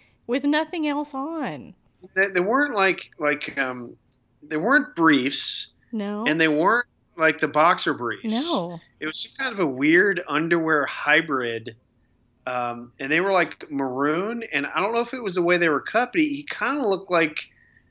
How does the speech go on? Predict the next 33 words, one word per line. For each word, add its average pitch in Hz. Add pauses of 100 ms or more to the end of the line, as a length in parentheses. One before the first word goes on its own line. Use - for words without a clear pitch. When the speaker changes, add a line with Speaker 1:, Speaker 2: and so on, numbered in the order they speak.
(300)
Speaker 2:
Taylor 208
Swift 214
from 151
the 151
waist 165
down. 220
Speaker 1:
<laughs> - (2000)
Speaker 2:
You 156
know 196
those 208
bathing 170
suits -
that 180
she 180
tries 170
to 180
make 170
popular? 190
Speaker 1:
Uh-huh. 240
Speaker 2:
You 170
know, 180
and 185
they, 147
Speaker 1:
Yeah. 226 (160)
Speaker 2:
that's -
what 202
he 214
looked 294
like. 226
Speaker 1:
Kind 214
of 220
a -
modest, 208